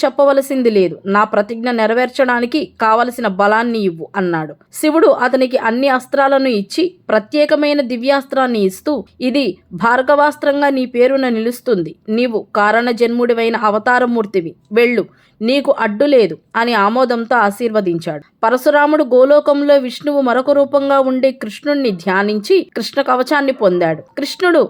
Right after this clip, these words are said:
అతనికి తన అంశను గొప్ప ధనుస్సుతో కలిపి ప్రసాదించి రామావతారంలో తిరిగి తీసుకుంటానని చెప్పాడు. పరశురాముడు క్షత్రియులపై విజృంభించాడు.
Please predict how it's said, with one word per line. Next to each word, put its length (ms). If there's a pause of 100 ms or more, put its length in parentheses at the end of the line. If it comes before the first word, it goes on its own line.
(160)
అతనికి 320
తన 180
అంశను 560 (220)
గొప్ప 320
ధనుస్సుతో 640
కలిపి 300
ప్రసాదించి 880 (220)
రామావతారంలో 960
తిరిగి 280
తీసుకుంటానని 800
చెప్పాడు. 460 (280)
పరశురాముడు 600
క్షత్రియులపై 720
విజృంభించాడు. 840